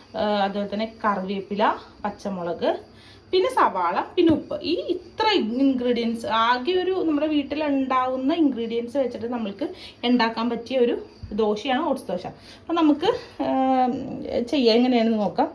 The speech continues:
ഇതെല്ലാം മിക്സിയിലിടാം. ഇത് already നമ്മൾ നല്ല,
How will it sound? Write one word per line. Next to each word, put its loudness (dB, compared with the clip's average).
ഇതെല്ലാം 6
മിക്സിയിലിടാം. 4
ഇത് 0
already 4
നമ്മൾ 4
നല്ല, 2